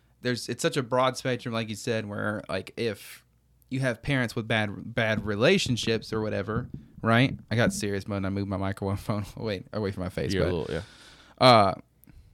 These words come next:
Speaker 1: but, like, in just regular, everyday, like, parent-child relationships, I think it's, uh, i-, it's a fifty fifty street, right, at first, okay? Then if you get to the point where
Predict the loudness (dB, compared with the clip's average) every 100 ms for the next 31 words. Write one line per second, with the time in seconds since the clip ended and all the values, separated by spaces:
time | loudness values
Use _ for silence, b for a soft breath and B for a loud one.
0 | -20 _ _ 6 6 2 _ _ _ _
1 | _ -4 0 4 4 6 4 2 0 -4
2 | -4 -2 2 6 6 6 6 6 6 6
3 | 4 6 6 4 4 2 2 -8 -4 2
4 | 2 2 2 2 2 2 4 4 4 2
5 | 6 4 4 0 2 2 0 -2 -4 -8
6 | 0 2 2 0 0 0 2 0 0 2
7 | 2 2 2 2 2 0 0 0 -2 -2
8 | 0 0 -2 4 4 4 0 -10 _ -2
9 | 4 4 2 b b b b 2 4 6
10 | 6 6 4 6 4 6 4 6 6 2